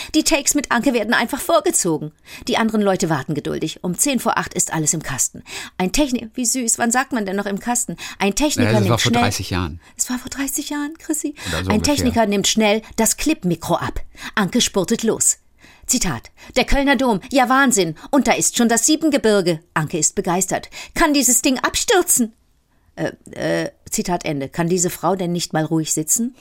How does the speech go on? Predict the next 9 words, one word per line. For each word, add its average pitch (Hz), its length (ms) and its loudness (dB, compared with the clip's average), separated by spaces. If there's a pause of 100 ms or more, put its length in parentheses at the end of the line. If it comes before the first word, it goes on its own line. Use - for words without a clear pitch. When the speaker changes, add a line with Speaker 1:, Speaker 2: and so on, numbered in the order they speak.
(440)
Speaker 1:
„Gregor, 226 720 4
ich - 180 -6
komm 208 200 0
dir 202 80 4
gleich 190 320 2
dahin, 277 400 2
du.“ 240 380 4 (420)
Vermutlich 202 540 2
nicht. - 240 -2